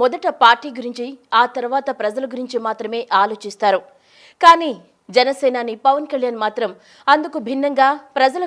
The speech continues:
గురించి ఆలోచించి తనకి తనను తగ్గించుకుని ప్రజలను నెగ్గించాడు. అవును, ఇది అక్షరాల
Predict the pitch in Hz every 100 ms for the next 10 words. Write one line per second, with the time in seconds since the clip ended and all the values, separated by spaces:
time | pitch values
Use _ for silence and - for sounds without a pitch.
0 | 285 285 269 240 196 240 240 233 247 208
1 | 170 _ - - 311 370 392 294 262 262
2 | 254 220 208 269 - 247 240 240 _ -
3 | 214 208 285 269 254 190 202 233 240 185
4 | 175 _ _ _ _ - 233 233 214 165
5 | _ _ _ 247 240 262 - 294 - 330
6 | 302 247